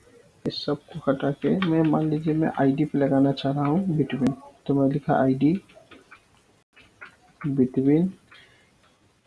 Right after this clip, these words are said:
कौन किस आईडी के बीच में चाहिए आपको, तो मुझे eight and ten का data चाहिए। तो मैं जैसे enter करूँगा तो आपको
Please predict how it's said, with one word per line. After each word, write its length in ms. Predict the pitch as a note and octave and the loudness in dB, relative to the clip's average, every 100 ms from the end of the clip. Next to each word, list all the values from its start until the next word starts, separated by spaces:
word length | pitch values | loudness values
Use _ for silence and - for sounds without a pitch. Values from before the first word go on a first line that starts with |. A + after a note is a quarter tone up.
| - | 0
कौन 200 | D3 D#3 - | 2 0 -4
किस 200 | - D3 | -4 0
आईडी 240 | D3 C#3+ D3+ | 2 4 2
के 120 | D3+ | -2
बीच 260 | D3 D3 - | 0 -2 0
में 120 | C#3+ C#3 - | -2 -2 4
चाहिए 220 | D3 D3 | 4 6
आपको, 240 | C#3 - | 2 4
तो 120 | D3 D3 | 2 2
मुझे 200 | C#3+ D3+ | 0 -2
eight 440 | - C#3+ D#3+ - - | 2 4 4 0 0
and 340 | C3+ D#3 F#3 - - _ - - - - _ _ _ _ _ _ _ _ _ _ _ _ _ _ _ _ | 2 2 0 -6 -14 _ -20 -20 -20 -20 _ _ _ _ _ _ _ _ _ _ _ _ _ _ _ _
ten 140 | D3 D3 | 0 2
का 140 | - | 0
data 280 | B2+ B2 B2+ | 0 0 -2
चाहिए। 360 | B2 - B2 D3+ _ _ - - - _ _ _ _ _ _ _ _ _ _ _ _ _ _ _ _ _ _ _ _ _ _ _ _ _ | -4 -6 -8 -10 _ _ -20 -20 -20 _ _ _ _ _ _ _ _ _ _ _ _ _ _ _ _ _ _ _ _ _ _ _ _ _
तो 60 | C#3+ | -2
मैं 160 | D#3 F3+ F3 - _ _ _ | 0 -2 -8 -16 _ _ _
जैसे 240 | C#3 C#3 | 0 2
enter 200 | D3+ D3+ | 2 4
करूँगा 340 | D3 D3 D3 D3+ | 2 2 0 0
तो 120 | C#3+ | 0
आपको 280 | C#3+ - | 0 0